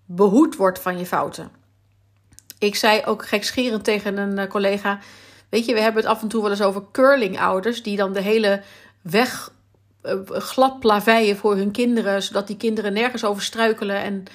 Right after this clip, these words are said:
geen enkele, ehm, pijn er gaan ervaren in hun leven."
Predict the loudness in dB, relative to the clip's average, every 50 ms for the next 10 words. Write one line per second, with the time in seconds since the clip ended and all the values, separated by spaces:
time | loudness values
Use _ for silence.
0 | -20 -20 -20 -20 -20 _ -6 -4 -2 0 0 0 0 0 2 4 4 4 2 0
1 | -2 -8 -20 -20 -20 _ _ -14 -10 -6 -4 -2 0 0 -2 -2 -4 -6 -8 -12
2 | _ _ _ _ _ _ _ _ _ _ _ _ _ 2 2 4 4 2 2 0
3 | -2 -4 -14 _ _ _ _ -2 0 0 2 2 2 2 2 0 -2 0 2 4
4 | 4 4 4 2 0 -2 -2 -2 -2 -2 -2 0 0 0 0 0 -2 -2 -6 -6
5 | -6 -8